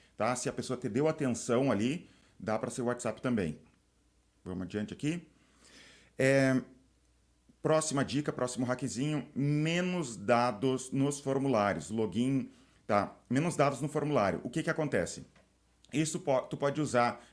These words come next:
de uma maneira em o-, ou em outra. Quanto mais dados nos formulários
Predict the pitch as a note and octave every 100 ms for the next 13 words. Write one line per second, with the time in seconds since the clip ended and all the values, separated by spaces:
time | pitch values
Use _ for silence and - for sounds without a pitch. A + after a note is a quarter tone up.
0 | - C3 C#3 C3 B2+ C3 C#3+ C#3 - C#3+
1 | C#3+ A#2+ B2+ C3+ D3 A2+ F2 - C#2+ -
2 | - - - _ - D3 C#3+ B2+ B2+ C3
3 | D#3+ F#3+ D#3+ - F2 A#2 C3 C3+ A#2+ C3
4 | C3+ - B2+ C3 D3+ - - C3+ C3 G2
5 | F#2 G2+ A2 A2+